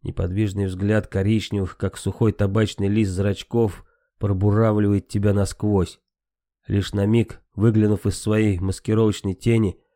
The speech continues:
полковник вновь, словно осознав допущенную оплошность, откинулся назад.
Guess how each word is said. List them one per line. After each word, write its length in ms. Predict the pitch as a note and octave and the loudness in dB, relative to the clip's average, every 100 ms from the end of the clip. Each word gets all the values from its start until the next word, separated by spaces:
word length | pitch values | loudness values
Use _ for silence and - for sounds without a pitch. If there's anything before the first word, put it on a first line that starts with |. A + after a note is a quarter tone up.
| _ - | _ -6
полковник 640 | G2+ G2 G#2+ G#2 G2 - | -4 -2 0 0 0 -2
вновь, 380 | G#2 A2+ A#2 G2 | 0 2 2 0
словно 360 | - G#2 G2+ | -2 -2 0
осознав 500 | F#2+ G#2+ G2 A2 G#2 | 0 0 0 0 0
допущенную 580 | F#2 G2 - G#2+ - G2+ | 0 -2 0 0 0 -2
оплошность, 560 | F#2+ A2+ A#2 - G2 - | 0 2 0 0 -4 -4
откинулся 520 | F#2+ - G2+ F#2 - | -4 -2 -2 -2 -2
назад. 420 | G2+ G2 F2+ - | -4 -2 -4 -6